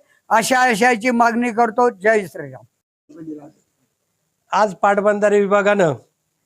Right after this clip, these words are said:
Speaker 2: प्रवरा नदीला रोटेशन सोडलंय. हे रोटेशन सोडताना माननीय जिल्हाधिकाऱ्यांनी आदेश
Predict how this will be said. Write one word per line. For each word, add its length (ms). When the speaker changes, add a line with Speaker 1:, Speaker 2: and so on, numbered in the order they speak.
Speaker 2:
प्रवरा 300
नदीला 720
रोटेशन 500
सोडलंय. 460
हे 140
रोटेशन 480
सोडताना 880
माननीय 360
जिल्हाधिकाऱ्यांनी 840
आदेश 500